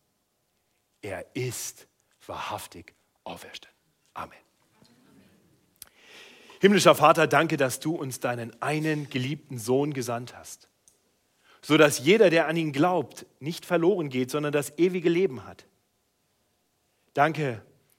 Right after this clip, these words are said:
dass du dich nicht gescheut hast, Menschengestalt anzunehmen, unter uns Menschen zu leben. Danke, dass du bereit warst, den Weg zu gehen, den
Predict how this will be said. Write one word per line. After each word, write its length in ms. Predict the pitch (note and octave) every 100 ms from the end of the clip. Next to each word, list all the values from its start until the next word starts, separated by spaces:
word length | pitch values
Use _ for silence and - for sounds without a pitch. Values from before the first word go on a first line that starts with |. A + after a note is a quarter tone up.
| -
dass 240 | B2+ -
du 400 | D3+ D#3 D#3 D#3 _ _ _ _ _ _ _
dich 160 | C3+ B2
nicht 320 | C#3+ C#3+ -
gescheut 560 | C#3+ - D3 D3 C#3 -
hast, 400 | - - - _ _ _ _ _ _ _ _ _ _ _ _ _
Menschengestalt 960 | A#2 C3 D#3 - B2 A2 - G#2+ G#2+ -
anzunehmen, 680 | G#2+ G2+ - F#2+ E2+ D#2+ E2 _ _ _ _ _ _ _ -
unter 220 | D3 D#3
uns 260 | D3+ C3 B2+
Menschen 440 | C3+ D#3+ E3 E3+
zu 220 | - -
leben. 400 | C#3 B2+ B2+ G2 _ _ _ _ _ _ _ _ - -
Danke, 240 | F3 G#3
dass 220 | F3+ D#3+ -
du 360 | F3 G3+ F#3+ - -
bereit 580 | - D3+ C#3+ E3+ A3+ E3
warst, 520 | C#3+ C3+ C#3 - - _ _ _ _ _ _ _ _ _ _ _ _ _ _ _ _ _ _ _ -
den 180 | B2 A#2+
Weg 300 | D3+ G3 -
zu 180 | - B2
gehen, 440 | B2 C3 E3 F#3+
den 420 | B2+ A2+ G#2+ G2+